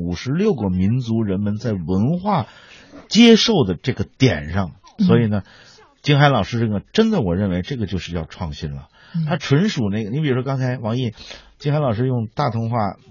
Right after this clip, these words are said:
Speaker 1: 叫你那个名字啊，汪毅老师，你说你就觉得他很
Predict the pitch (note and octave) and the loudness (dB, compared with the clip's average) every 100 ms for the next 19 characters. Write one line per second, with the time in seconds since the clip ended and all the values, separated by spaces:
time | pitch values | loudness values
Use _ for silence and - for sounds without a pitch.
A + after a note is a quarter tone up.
0 | - C3 A2 F#2+ G#2 G#2 F#2+ - - F#2+ | -6 -4 -2 -2 -4 -4 -6 -8 -8 -6
1 | G2+ A#2 E2 - - F#3 A3+ G#3+ A#2+ A#2+ | -4 -4 -4 -6 -10 -6 -4 -4 -4 -4
2 | F#3+ F#3+ - B2 - - A#2 A#2+ D#3 E3+ | -2 -2 -4 -8 -10 -10 -2 2 4 4
3 | D#3+ E3 F3+ B3 B3+ E4 C4+ D4 C4 - | 4 4 6 8 8 8 8 8 10 12